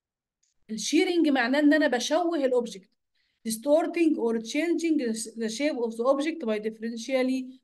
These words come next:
moving some of its vertices as if the object internal layers are sided over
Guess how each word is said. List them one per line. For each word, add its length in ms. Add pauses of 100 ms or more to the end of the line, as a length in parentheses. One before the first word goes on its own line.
(160)
moving 420
some 180
of 40 (100)
its 160
vertices 540 (160)
as 340 (220)
if 60 (100)
the 60 (100)
object 320
internal 560
layers 260
are 160
sided 340
over 220